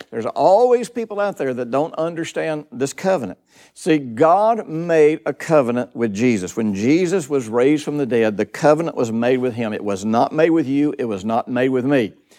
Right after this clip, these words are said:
And that's why it's an eternal covenant, because now that he has died and overcame death, hell, and the grave,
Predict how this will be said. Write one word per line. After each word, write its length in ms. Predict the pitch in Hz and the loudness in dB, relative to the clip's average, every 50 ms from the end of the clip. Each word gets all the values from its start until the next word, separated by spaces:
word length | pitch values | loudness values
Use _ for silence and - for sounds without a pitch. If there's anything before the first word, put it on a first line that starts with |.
| _ - - - - | _ -20 -20 -12 -6
And 100 | - 110 | -2 2
that's 180 | 120 147 151 - | 2 2 2 2
why 220 | 160 160 170 170 | 2 4 4 4
it's 100 | 160 - | 2 2
an 60 | 139 131 | 0 -2
eternal 580 | 120 117 - - - 220 240 254 233 180 143 120 | -2 -2 -8 -6 0 2 2 4 4 2 0 0
covenant, 420 | - 147 123 117 104 120 131 - | 0 2 2 2 2 -2 -6 -8
because 320 | 127 - 127 120 117 107 113 | -8 -4 -2 -2 -2 0 -2
now 220 | 123 139 170 185 | -4 -2 -2 0
that 160 | 170 170 139 | 0 0 0
he 160 | 147 165 156 147 | 2 2 2 2
has 240 | 131 120 117 104 | 2 0 -2 -4
died 400 | 95 104 135 135 147 165 185 185 | -2 0 2 4 4 4 2 2
and 100 | 147 143 | 0 -2
overcame 720 | 147 160 147 156 143 - - 165 165 156 139 131 113 104 104 | -4 -2 -2 -4 -6 -4 -6 -6 -4 -4 -4 -6 -6 -4 -2
death, 320 | 127 135 151 175 175 151 | 0 2 2 2 0 0
hell, 340 | - 143 156 170 165 160 147 - - _ | 0 0 2 2 0 0 -2 -8 -18 _
and 160 | - 139 143 | -6 -2 -2
the 60 | 139 123 | -2 -2
grave, 540 | 110 123 156 190 247 233 175 143 139 135 | 2 4 4 6 6 6 4 2 0 -2